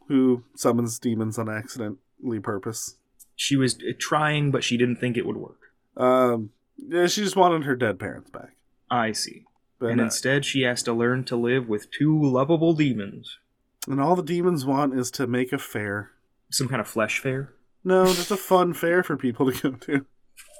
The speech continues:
Speaker 2: Oh, I see. That's interesting.
Speaker 1: Yeah.
Speaker 2: Well, it sounds good.
Speaker 1: Yeah, no, that's a pretty good movie. I hi-, highly sugge-, uh, recommend it. Um, and, uh, one, one of my roommates, Denise, was, uh,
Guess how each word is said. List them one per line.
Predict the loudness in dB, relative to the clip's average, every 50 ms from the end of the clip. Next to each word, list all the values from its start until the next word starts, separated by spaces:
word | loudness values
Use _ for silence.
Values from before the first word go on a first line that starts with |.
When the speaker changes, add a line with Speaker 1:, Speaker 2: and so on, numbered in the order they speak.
| -20 -20 _ _ _
Speaker 2:
Oh, | -4 -4
I | -4 -4
see. | -6 -8 -6 -6
That's | -6 -6 -6 -8
interesting. | -12 -12 -14 -16 -16 -16 -16 -14 -16 -16 -12 _
Speaker 1:
Yeah. | -6 -4 -2 -2 -4 -4 -8 _ _ _ _ _ _ _ _ -2
Speaker 2:
Well, | -2 -2 -2
it | -4
sounds | -4 -4 -4 -4 -6
good. | -6 -8 -8 -8 -12 _ _ _ _ _ -4
Speaker 1:
Yeah, | -4 -4 -4 -4 -4
no, | -2 -2
that's | -2 0 0
a |
pretty | 0 2 4
good | 6 6 6
movie. | 6 4 2 0 -2 -6 _
I | 0 0 2 2 2 0 -2 -4 -4
hi-, | -4 -2 -2 -2 -2 -2 -2 -4 -6 -8 -8 -6
highly | -4 -4 -2 0 0 0
sugge-, | 0 -2 -4 -8 -6 -2 0 0 0 0 0
uh, | 0 0 0 0 -2 -2
recommend | -2 0 0 0 0 -2 -2 -2 -2 -2 -4
it. | -6 -8 -10 _ _ _ _ _ _ _ _ -4
Um, | -2 0 2 2 2 0 0 -2 -4 -4 -10 _ _ _ _ _ _ _ _
and, | -6 -4 -2 -2 -2 -2 -4 -2 -2
uh, | 0 0 0 0 -2
one, | -2 -2 -2 -2 -2 0 -2 -2 -2
one | 0 0 2
of | 2
my | 2 2
roommates, | 2 2 0 0 0 -2 -2 -4 -6 -10 -8
Denise, | -6 -6 -2 0 2 2 2 0 -2 -4
was, | -4 -2 0 0
uh, | 0 0 0 0 -2